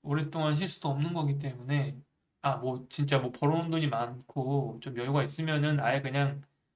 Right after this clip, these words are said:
주식 잠깐 쉬고 좀 환기시키면 좋을 것 같긴 한데, 저는 지금 그럴 수가 없습니다.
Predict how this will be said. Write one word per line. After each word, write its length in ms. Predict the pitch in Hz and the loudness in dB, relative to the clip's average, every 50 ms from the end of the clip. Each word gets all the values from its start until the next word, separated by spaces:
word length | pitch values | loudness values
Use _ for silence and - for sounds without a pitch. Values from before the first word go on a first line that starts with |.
| _ _ _ _ _ _ _ _ _ _ _ _ _ _ _ _ _ - | _ _ _ _ _ _ _ _ _ _ _ _ _ _ _ _ _ -20
주식 220 | - - - 147 | -14 -12 -12 -6
잠깐 380 | - - 135 131 139 156 151 143 | -2 0 0 0 2 2 4 4
쉬고 680 | 143 143 196 185 - 160 131 135 143 151 143 123 143 - _ _ _ _ _ _ _ _ _ _ _ - | 4 2 0 -2 -2 -2 -2 0 0 -2 -2 -4 -6 -14 _ _ _ _ _ _ _ _ _ _ _ -10
좀 240 | - 151 139 139 | -6 -4 -2 -2
환기시키면 840 | 139 170 180 180 175 151 - - - - 196 190 190 175 151 143 139 | -2 -2 -4 -4 -4 -6 -8 -8 -8 -8 -6 -4 -2 -2 -2 -2 0
좋을 280 | - 147 147 143 143 | 2 2 2 2 0
것 140 | - - 139 139 | -2 -4 -4 -4
같긴 180 | - - 151 | -2 -4 -4
한데, 480 | 185 196 190 185 214 202 147 107 98 - _ _ _ _ _ _ _ _ - - _ _ _ _ - | -4 -4 -6 -4 -4 -4 -6 -6 -10 -18 _ _ _ _ _ _ _ _ -20 -20 _ _ _ _ -8
저는 300 | - 147 147 151 147 143 | -2 0 2 2 2 2
지금 200 | 147 147 139 143 | 2 0 -2 -2
그럴 160 | 143 151 139 | -2 -2 -4
수가 200 | - 160 143 135 | -2 0 0 0
없습니다. 460 | 135 - - - - - - - 151 | 2 2 0 0 -2 -8 -4 -4 -6